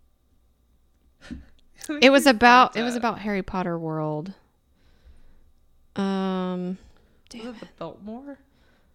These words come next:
Speaker 2: Oh, no, he said <laughs> it was a picture of, um, Hogsmeade in Universal. He said, "Gonna tell my kids this was Asheville." <laughs>
Speaker 1: That's what it, I knew it was something like that.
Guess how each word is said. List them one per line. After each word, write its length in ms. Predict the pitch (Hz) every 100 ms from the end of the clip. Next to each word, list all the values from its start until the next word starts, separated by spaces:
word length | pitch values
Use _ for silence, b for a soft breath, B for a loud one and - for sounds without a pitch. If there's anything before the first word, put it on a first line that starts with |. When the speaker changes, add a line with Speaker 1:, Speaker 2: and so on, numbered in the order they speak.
| _ _ _ _
Speaker 2:
Oh, 240 | - 220 254
no, 140 | 262
he 80 | 302
said 300 | 311 233 196
<laughs> 40 | -
it 680 | 220 - 320 - - -
was 140 | 233 220
a 60 |
picture 440 | 262 269 254 - 254
of, 320 | 214 190 214
um, 680 | 175 170 165 165 165 202 196 - - -
Hogsmeade 720 | - 196 202 208 196 156 151 -
in 600 | 185 165 160 160 160 185 190 _ - _ _ _ _ _ -
Universal. 720 | 196 185 175 180 - 208 240 - _
He 100 | -
said, 280 | - 247 190
"Gonna 180 | 196 190
tell 160 | 202
my 160 | 170 165
kids 240 | - 185
this 160 | 170 165
was 160 | 151 -
Asheville." 600 | 147 143 - - - 190 - -
<laughs> 180 | - -
Speaker 1:
That's 460 | 320 339 277 -
what 160 | 392 302
it, 100 | 294
I 160 | 285 339
knew 120 | 359
it 280 | 427 403 403
was 80 | 403
something 460 | - 302 302 262 233
like 500 | 240 233 226 220 220
that. 460 | 196 196 220 240